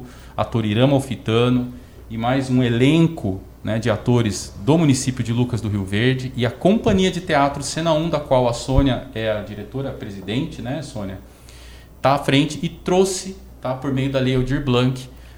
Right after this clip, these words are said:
pra nós aqui a oportunidade de realizarmos esse filme e termos algo genuinamente de Lucas e que agora tá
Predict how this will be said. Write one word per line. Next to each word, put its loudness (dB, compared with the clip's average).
pra 2
nós 2
aqui -4
a 0
oportunidade 0
de 0
realizarmos 2
esse -8
filme 0
e -2
termos 0
algo -2
genuinamente 0
de -2
Lucas -2
e -2
que -6
agora 0
tá -2